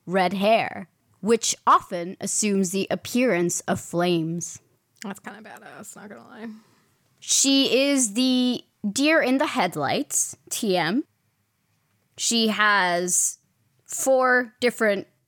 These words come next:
Speaker 1: appearances. So we have golden skin and almond-shaped eyes, or mahogany skin and dark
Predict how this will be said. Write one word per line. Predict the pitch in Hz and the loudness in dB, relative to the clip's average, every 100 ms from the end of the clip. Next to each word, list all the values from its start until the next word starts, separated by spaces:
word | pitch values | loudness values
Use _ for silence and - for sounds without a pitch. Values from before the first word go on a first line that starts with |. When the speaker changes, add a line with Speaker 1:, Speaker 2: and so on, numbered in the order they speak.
| - | -8
Speaker 1:
appearances. | 190 185 139 175 160 214 - _ _ _ _ | -4 -2 -2 -4 -6 -6 -10 _ _ _ _
So | - 220 202 190 180 | 0 2 2 2 0
we | 165 190 | -2 -4
have | 196 180 160 151 - 165 | 0 0 2 0 -6 0
golden | 214 247 269 359 | 4 4 4 2
skin | 359 - 320 285 403 _ | 2 2 2 2 2 _
and | - 208 - | -4 -2 0
almond-shaped | 190 202 220 302 - 240 233 | 0 2 2 2 2 -2 0
eyes, | 226 110 101 - 302 - - _ _ - | 0 0 -4 -6 -8 -14 -20 _ _ -2
or | 220 180 180 196 330 - _ - | 0 2 2 2 0 -8 _ -2
mahogany | 202 185 220 302 262 190 185 | -2 2 2 2 0 -6 -6
skin | - - 160 170 202 | -8 -6 -4 -4 -6
and | - 185 | -2 0
dark | 185 180 180 | 2 0 0